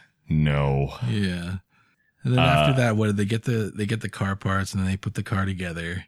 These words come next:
Speaker 1: Yeah.
Speaker 2: And then they take the car out for a spin. And then that's another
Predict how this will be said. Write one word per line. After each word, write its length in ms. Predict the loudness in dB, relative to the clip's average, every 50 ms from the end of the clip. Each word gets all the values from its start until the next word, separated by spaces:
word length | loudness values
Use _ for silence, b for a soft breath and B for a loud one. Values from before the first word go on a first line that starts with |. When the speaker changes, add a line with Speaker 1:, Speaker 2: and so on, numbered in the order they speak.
| _
Speaker 1:
Yeah. 280 | 2 4 6 6 6 4 2 _ -14 -20 _ _
Speaker 2:
And 100 | -2 0
then 120 | 2 2 2
they 100 | 0 0
take 260 | 0 -2 -2 -2 -2
the 80 | -6 -10
car 260 | -6 -4 -2 -2 -2
out 140 | -2 -4 -6
for 160 | -6 -6 -4
a 60 | -2
spin. 480 | -2 -2 -2 -2 -2 0 0 0 -2 -2
And 160 | -2 -2 0
then 100 | 0 2 2
that's 240 | 0 0 0 0
another 640 | 0 0 2 2 4 4 4 2 2 2 0 -2 -4